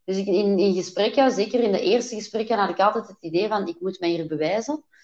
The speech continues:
En ik wilde dan vooral ook heel snel vooruit gaan en veel dingen delen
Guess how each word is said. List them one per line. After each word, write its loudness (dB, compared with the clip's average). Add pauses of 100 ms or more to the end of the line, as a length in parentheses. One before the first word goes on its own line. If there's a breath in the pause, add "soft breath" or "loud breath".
(300 soft breath)
En 0
ik -4
wilde 0
dan 0
vooral 0
ook -8
heel -4
snel -4
vooruit 0
gaan -6
en -6
veel -2
dingen -4
delen -2